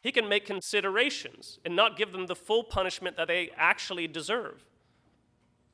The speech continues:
because he deems them less guilty or even sometimes guiltless. They may still be responsible. But when the guilt of a person can be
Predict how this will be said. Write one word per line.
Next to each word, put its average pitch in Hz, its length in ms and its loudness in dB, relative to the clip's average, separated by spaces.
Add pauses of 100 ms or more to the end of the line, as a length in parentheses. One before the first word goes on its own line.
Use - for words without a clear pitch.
(140)
because 175 520 4
he 175 180 -6
deems 214 800 0
them 170 340 2
less 175 360 2
guilty 175 440 -2
or 196 300 0
even 226 320 -2
sometimes 175 600 -2
guiltless. 143 840 -6 (1200)
They 139 120 -6
may 180 260 4
still 185 300 -2
be 156 220 -4
responsible. 160 1000 -4 (1800)
But 156 380 2
when 156 260 0
the 143 80 -6
guilt 185 420 0
of 156 100 -6
a 147 60 -10
person 156 380 -8
can 175 360 -2
be 151 420 -6